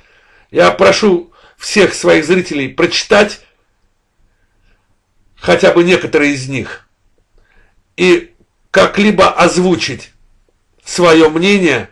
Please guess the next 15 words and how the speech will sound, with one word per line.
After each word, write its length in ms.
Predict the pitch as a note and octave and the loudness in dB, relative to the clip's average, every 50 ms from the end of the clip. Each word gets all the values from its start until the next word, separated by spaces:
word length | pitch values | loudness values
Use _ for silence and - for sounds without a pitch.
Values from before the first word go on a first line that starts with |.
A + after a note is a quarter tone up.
| _ | _
в 100 | _ B2 | _ -8
виде 220 | C3+ E3+ D3+ C3+ - | -8 -6 -6 -6 -4
коммен-, 400 | - E3 - D3 D3+ C#3+ C#3 _ _ _ _ _ | -2 -2 -2 -2 -4 -6 -8 _ _ _ _ _
в 680 | D#3 D3+ C#3 C3 C3+ - _ _ _ _ - _ - | -20 -20 -20 -20 -20 -20 _ _ _ _ -20 _ -4
форме 280 | - F3+ - D3 D#3 D#3 | 0 0 2 2 0 -2
комментариев 640 | - E3 D3+ D3+ D3 C#3+ G3 F#3+ F#3 F3 D#3 - - | -2 -2 -2 -2 -2 2 2 4 4 4 0 -2 0
под 200 | - D#3 D#3 C#3+ | 2 2 2 2
моим 420 | D3 D3 D3 D3+ D3+ D3+ C#3+ C3 | 0 -2 -2 -2 -4 -6 -8 -4
данным 360 | B2 D3+ D3+ D3+ D3 D3 C3+ | 0 0 0 0 -2 -6 -6
видео. 500 | C3 C3 C3+ A#2 G2+ A2+ G#2 F#2 - - _ _ _ _ _ _ _ _ _ _ _ - - - - _ _ - | -8 -10 -12 -10 -8 -8 -8 -8 -10 -14 _ _ _ _ _ _ _ _ _ _ _ -20 -20 -20 -20 _ _ 0
Также 320 | G#3+ G#3 F3+ E3 F#3+ G#3 | 0 0 2 2 0 2
я 160 | F#3+ F#3+ F3+ F3 | 4 4 4 2
бы 120 | F3+ E3+ | 2 0
хотел, 420 | - F#3+ F3 F3 - G#3+ G#3 F#3+ | 2 2 0 0 2 2 2 2
чтобы 540 | - - - F#3+ F3 - D#3+ D3 C3 A#2 - | 2 0 -2 -2 2 4 4 4 4 2 -4